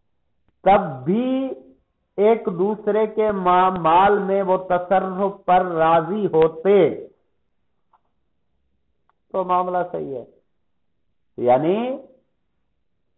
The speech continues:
अगर शिरकत नहीं होती तब भी वो एक दूसरे के अगर माल में एक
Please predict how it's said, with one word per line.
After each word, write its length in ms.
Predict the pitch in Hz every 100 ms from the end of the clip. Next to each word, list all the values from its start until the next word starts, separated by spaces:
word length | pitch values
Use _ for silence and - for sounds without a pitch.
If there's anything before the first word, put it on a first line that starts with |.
| _ _ _ _ _ -
अगर 300 | 165 160 175
शिरकत 540 | 175 170 170 175 180 175
नहीं 520 | 156 165 185 208 214
होती 520 | 175 175 175 190 196
तब 280 | - 170 170
भी 680 | 135 - 165 202 226 240 240 - _ _ _ _ _ -
वो 500 | 127 160 185 196 185
एक 300 | 180 185 185
दूसरे 600 | 165 185 190 190 180 180
के 460 | 180 180 185 196 196
अगर 400 | 151 160 170 165
माल 460 | 151 160 175 180
में 460 | 165 165 170 175 180
एक 300 | 175 180